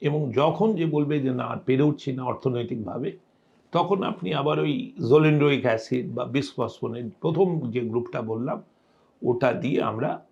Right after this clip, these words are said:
হাড়টাকে ধরে রাখার চেষ্টা করব। তাহলে denosumab-এর কী সুবিধা হলো? না, যারা মুখ দিয়ে খেতে পাচ্ছেন না, ছ মাসে একটা নিতে পারেন সহজভাবে, ওরা বাড়িতেই দিয়ে যায়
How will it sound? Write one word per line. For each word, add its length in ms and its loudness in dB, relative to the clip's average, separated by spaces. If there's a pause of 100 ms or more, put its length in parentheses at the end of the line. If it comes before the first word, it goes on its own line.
(720)
হাড়টাকে 480 -2
ধরে 280 -4
রাখার 200 -8
চেষ্টা 360 -8
করব। 240 -16 (1080)
তাহলে 220 8
denosumab-এর 760 6
কী 160 2
সুবিধা 380 4
হলো? 300 0
না, 200 -2
যারা 260 2
মুখ 280 0
দিয়ে 180 2
খেতে 260 -2
পাচ্ছেন 440 -4
না, 240 -8 (540)
ছ 120 -2
মাসে 320 4
একটা 320 2
নিতে 340 4
পারেন 320 -2 (200)
সহজভাবে, 640 2
ওরা 200 0
বাড়িতেই 460 2
দিয়ে 300 0
যায় 200 -8